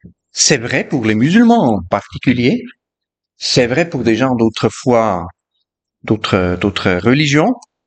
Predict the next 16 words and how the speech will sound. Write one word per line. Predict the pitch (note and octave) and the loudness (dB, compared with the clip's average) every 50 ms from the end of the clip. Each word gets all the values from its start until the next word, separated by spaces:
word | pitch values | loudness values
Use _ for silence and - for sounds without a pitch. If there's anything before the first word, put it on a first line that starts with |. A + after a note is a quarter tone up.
| _ _ _ _ _ _ - - - - - - - - - - - - - - | _ _ _ _ _ _ -16 -16 -16 -16 -18 -20 -20 -20 -20 -20 -20 -10 -2 0
Un | D#3 C#3 | 2 4
modèle | C#3 D3+ F#3 G3+ G3 F#3+ F3 E3 | 6 6 6 4 4 2 0 -2
fiable, | - - - A3 G3 F#3 E3 - A2 A#2 | -4 -2 2 2 2 2 2 -2 -4 -2
ils | - D#3+ D3 D3 | 0 -2 0 2
doivent | D#3 F3 E3+ E3 | 4 4 4 4
apprendre | F#3+ G#3+ - - - A3+ A3 G3+ F3 | 2 0 -2 -2 0 0 0 2 2
à | D#3 C#3 | 0 -2
continu-, | - - F3+ G3 F#3 F#3+ G3 F#3+ F3+ F3+ F3+ F3+ F3+ - _ _ _ D#3+ | -2 -2 -2 -2 0 0 2 4 4 4 4 2 0 -4 _ _ _ 0
euh, | D3 C#3 C#3 | 0 0 0
connaître | C#3 - - G#3 G#3+ A3+ G#3+ G#3+ G#3 G#3+ - - G#3 A3 A3+ A3 - - _ _ _ _ _ _ | -2 -2 0 2 2 2 2 -2 -4 -4 0 0 2 2 0 -2 -10 -18 _ _ _ _ _ _
des | - B2+ - - - - | 2 2 2 0 -4 -4
chrétiens | - - - F#3 F#3 - - E3+ D3 | -2 0 0 0 0 0 -2 -2 -2
fiables, | - - - - F3+ C#3+ A2+ - - D#2+ E2 - _ _ _ _ _ _ _ _ - | -2 -4 -2 0 0 0 0 -2 -6 -8 -10 -10 _ _ _ _ _ _ _ _ -20
des | - - | -18 -10
chrétiens | - - - C#3 - - - B2+ G#2 G2+ - - - _ - | -6 -4 -4 -4 -2 -2 0 0 0 -2 -6 -14 -18 _ -2
crédibles. | E3 G3 A3+ F#3+ F3 A3+ G3 C3+ E3 C#3 F#2+ E2 E2+ E2+ E2+ - | 0 0 2 2 2 2 2 2 0 0 -2 -4 -8 -14 -16 -16